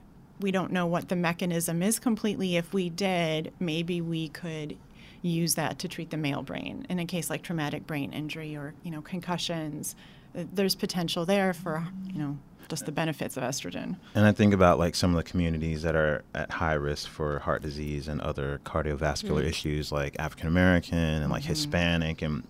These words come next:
Speaker 2: what that must mean for those communities, you know, that are, once those women are, you know, in menopause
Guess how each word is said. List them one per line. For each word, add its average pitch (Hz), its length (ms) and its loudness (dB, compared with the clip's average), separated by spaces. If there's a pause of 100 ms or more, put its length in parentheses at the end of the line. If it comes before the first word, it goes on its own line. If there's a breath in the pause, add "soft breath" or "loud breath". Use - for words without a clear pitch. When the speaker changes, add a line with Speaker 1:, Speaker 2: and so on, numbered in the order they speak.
Speaker 2:
what 95 220 2
that 87 200 2
must 80 240 -2
mean 85 320 4
for 73 300 -2
those 76 260 0
communities, 78 840 0
you 82 120 -2
know, 73 400 -4
that 76 160 0
are, 71 180 -2 (500 loud breath)
once 78 220 0
those 78 220 2
women 76 320 2
are, 71 400 0
you 82 80 -2
know, 73 280 0
in 78 220 0
menopause 73 800 0